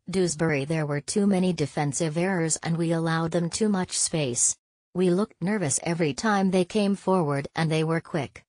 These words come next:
classy and ruthless. It's a big lesson with some tough games coming up. Dave Holmfirth, we haven't the quality to score goals, but some fans need to get real as well.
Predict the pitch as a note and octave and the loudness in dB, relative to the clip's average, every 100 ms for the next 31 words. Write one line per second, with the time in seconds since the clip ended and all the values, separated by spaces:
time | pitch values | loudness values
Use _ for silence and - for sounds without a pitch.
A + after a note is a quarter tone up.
0 | _ - F#3 E3+ - E3 - D#3+ D3 F3+ | _ -4 -2 0 0 -2 -2 -2 0 0
1 | F3 D3+ A#2+ - - _ _ _ - F3 | 0 -4 -4 -2 -4 _ _ _ -2 -2
2 | - D3+ D#3 D3 D#3+ C3+ D3+ D3 C#3+ - | -2 -4 -4 -2 -2 0 0 0 0 0
3 | - F#3 F3+ A#3 A#3 - E3 E3+ F3+ - | 2 0 0 -2 -4 -2 0 2 0 -2
4 | - F3 D#3+ D#3+ - - D#3 D3 D#3+ F3 | -2 -2 -2 -4 -6 -2 -2 -2 -2 0
5 | D#3 B2 G#2 - _ _ - E3+ F3 - | 0 -2 -6 -10 _ _ -2 2 2 0
6 | C3 - F3 F3 F#3+ F#3 F#3 F#3 E3+ - | -4 -2 0 0 0 0 0 -2 -4 -2
7 | D#3+ D#3+ C#3+ C3+ C#3+ - - D#3+ D3+ E3 | 0 0 -2 -2 -4 -2 -2 -2 0 0
8 | E3 - D#3 - E3 D#3+ D#3 F#3 E3 D3 | 0 -2 -2 0 2 2 0 -2 -2 -2
9 | D#3 D#3+ E3+ F3 - D3+ D3+ - D#3+ F3+ | -2 0 0 0 -2 -2 -2 -2 -2 0
10 | E3+ D#3 D3+ F3 D#3 C3 | 2 0 0 -2 -2 -4